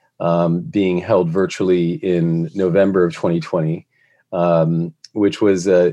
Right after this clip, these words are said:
you know, a, a, a very, very interesting and, and exciting and challenging,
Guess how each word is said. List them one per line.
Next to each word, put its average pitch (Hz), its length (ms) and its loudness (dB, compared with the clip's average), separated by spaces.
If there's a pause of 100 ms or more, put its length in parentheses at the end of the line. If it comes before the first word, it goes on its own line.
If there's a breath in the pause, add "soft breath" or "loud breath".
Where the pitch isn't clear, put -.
(120)
you 107 120 -4
know, 82 140 0
a, 90 480 -8 (340)
a, - 80 -14 (220)
a 87 80 -10
very, 110 360 4
very 90 300 2
interesting 92 560 -2
and, 85 240 -2
and 90 160 -8
exciting 98 560 2
and 82 140 0
challenging, 90 580 0